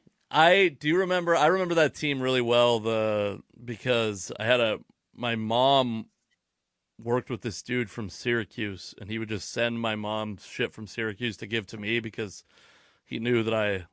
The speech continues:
liked sports. And so I had,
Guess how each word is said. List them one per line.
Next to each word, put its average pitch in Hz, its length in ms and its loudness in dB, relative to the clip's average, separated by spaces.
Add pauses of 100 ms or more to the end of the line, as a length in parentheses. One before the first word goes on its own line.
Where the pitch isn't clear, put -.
(120)
liked 107 260 -4
sports. - 500 -2 (1300)
And 165 120 2
so 180 220 10
I 175 160 10
had, 165 640 6